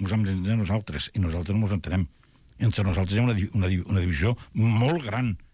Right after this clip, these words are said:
A mi no em representa el senyor Rufián, a mi no em representa el senyor Aragonès.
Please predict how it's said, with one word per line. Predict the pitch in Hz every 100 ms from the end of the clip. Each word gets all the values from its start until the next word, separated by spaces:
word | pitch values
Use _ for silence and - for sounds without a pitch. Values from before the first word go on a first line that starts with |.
| _ _ _ _ _ _
A | -
mi | 85
no | 120
em |
representa | 147 147 113 87 123
el | 139
senyor | 82 160 78 92
Rufián, | 82 - 78 67 - - _ -
a | 87
mi | 87
no | 147
em | 190
representa | 135 90 139 156 160
el | - - 107
senyor | 78 90
Aragonès. | 85 78 67 69 67